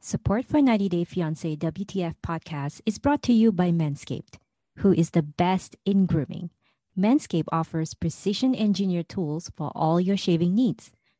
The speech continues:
Manscaped recently launched the ultimate hygiene bundle for the man in your life, the Performance Package. Help him join over four million men worldwide who trust Manscaped with this exclusive offer for you.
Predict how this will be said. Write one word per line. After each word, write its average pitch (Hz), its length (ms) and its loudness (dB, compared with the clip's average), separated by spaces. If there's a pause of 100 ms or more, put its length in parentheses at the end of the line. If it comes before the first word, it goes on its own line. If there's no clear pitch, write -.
(200)
Manscaped 156 520 -2
recently 180 400 0
launched 165 400 -4
the 170 120 -8 (120)
ultimate 185 560 2
hygiene 170 480 -2
bundle 151 400 0
for 170 160 -4
the 160 100 0
man 156 260 -2
in 156 120 -6
your 165 100 -4
life, 170 380 -6 (360)
the 349 120 -4
Performance 180 500 -2
Package. 220 500 -8 (420)
Help 359 280 2
him 349 160 4
join 202 300 4
over 175 260 2
four 226 300 0
million 247 420 2
men 175 320 -2
worldwide 180 640 -2 (400)
who 196 100 -2
trust 175 400 0
Manscaped 240 440 2
with 196 180 -2
this 156 180 -2
exclusive - 720 0
offer 185 300 2
for - 160 -4
you. 151 280 -4